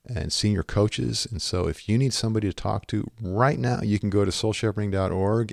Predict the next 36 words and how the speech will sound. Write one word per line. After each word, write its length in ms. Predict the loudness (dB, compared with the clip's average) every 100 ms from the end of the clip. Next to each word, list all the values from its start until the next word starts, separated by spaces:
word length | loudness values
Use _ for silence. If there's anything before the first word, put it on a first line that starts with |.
| -6
and 180 | -2 0
you 100 | 0
can 140 | 0
have 140 | -2 -2
someone 380 | -2 -2 -2
listen 320 | -2 -2 -4 -2
to 60 |
you 300 | 0 2 0
with 260 | 0 -2 0
empathy, 500 | -2 -2 0 2 2
with 240 | 0 -4 -4
prayerfulness, 760 | 2 2 4 4 4 4 0 -4 -14 -14 -6
with 180 | -2 0
gentle 500 | 2 4 4 4 4
wisdom, 580 | 4 4 2 0 0 -2 -8 -20 -18 -4
uh, 240 | -2 -2 -4 -10 -14 -6
uh, 160 | -4 -4 -4
with 200 | -4 0
confidentiality, 1300 | 4 6 6 6 6 4 2 6 6 6 4 2 0 -10 _
who 100 | -2
will 160 | 2 2
t-, 140 | -2 -12
hold 300 | 2 4 4
your 120 | 2
hand 540 | 4 4 4 4 2 2
and 180 | -2 2
guide 280 | 4 4
you 120 | 4 0
through 240 | 0 0
whatever 420 | 0 2 2 4
you're 140 | 2 2
going 260 | 0 0
on 160 | 0 0
in 60 |
your 160 | 0 0
life. 380 | -2 -2 -6